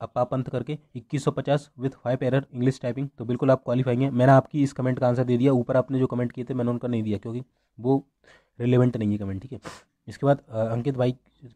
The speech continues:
कुछ लिखते हैं, गजब भाई, मतलब पता नहीं क्या, <laughs> क्या लिख रहे हैं अंकित भाई, ठीक है। इसके बाद वीरपाल कौर करके लिखते हैं, अ, तीन हज़ार नो एरर, मुझे लगता है हाईएस्ट इन्होंने ही मारे पूरे स्ट्रोक्स वीरपाल जी ने, कांग्रेचुलेशन, ठीक है।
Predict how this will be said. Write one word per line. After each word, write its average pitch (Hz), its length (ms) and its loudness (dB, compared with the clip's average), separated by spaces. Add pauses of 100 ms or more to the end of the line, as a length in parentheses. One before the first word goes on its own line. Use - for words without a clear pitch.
(120)
कुछ 127 200 -10
लिखते 117 240 -6
हैं, 120 80 -4
गजब 120 220 0
भाई, 107 200 -4
मतलब 113 240 -10 (580)
पता 117 140 -10
नहीं 120 100 -6
क्या, 117 140 -4
<laughs> 135 200 10
क्या 131 200 0
लिख 117 160 0
रहे 107 100 -2
हैं 113 60 -2
अंकित 107 180 -6
भाई, 107 200 -6 (460)
ठीक 143 80 0
है। 135 60 2
इसके - 220 -6
बाद 135 160 6 (880)
वीरपाल 135 340 4
कौर 131 180 2
करके 127 200 2
लिखते 135 220 -2
हैं, 156 80 -6 (340)
अ, 110 80 -2
तीन 139 200 4
हज़ार 135 200 8
नो 127 200 6
एरर, 113 200 4 (1040)
मुझे 127 140 2
लगता 135 220 2
है 135 60 4
हाईएस्ट 120 380 4 (100)
इन्होंने 123 300 2
ही 131 40 6
मारे 117 220 6
पूरे 120 220 0
स्ट्रोक्स - 420 -14
वीरपाल 113 320 -6
जी 110 120 -6
ने, 110 60 -8 (380)
कांग्रेचुलेशन, 113 680 -6 (1000)
ठीक 131 100 -8
है। 135 80 -6